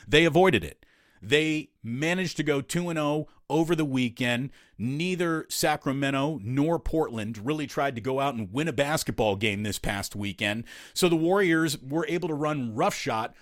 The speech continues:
over both teams, get the record that they needed, and now are officially the sixth seed. And here we go with the Sacramento Kings. Light the beam to this point, to the point where they're a three seed. And if you could have ever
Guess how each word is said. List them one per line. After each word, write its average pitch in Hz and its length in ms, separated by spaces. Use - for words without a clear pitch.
over 147 200
both 170 360
teams, 170 420
get 165 260
the 170 100
record 156 400
that 131 120
they 117 140
needed, 160 420
and 143 200
now 151 440
are 139 180
officially 139 760
the 117 140
sixth - 340
seed. 139 400
And 131 400
here 151 180
we 147 120
go 131 140
with 131 100
the 113 60
Sacramento 107 500
Kings. 78 520
Light 147 440
the 170 80
beam 190 560
to 135 100
this 135 220
point, 185 480
to 151 80
the 127 100
point 180 320
where 147 100
they're 143 200
a - 20
three 175 420
seed. 185 320
And 143 120
if 131 100
you 185 120
could 190 120
have 170 100
ever 165 300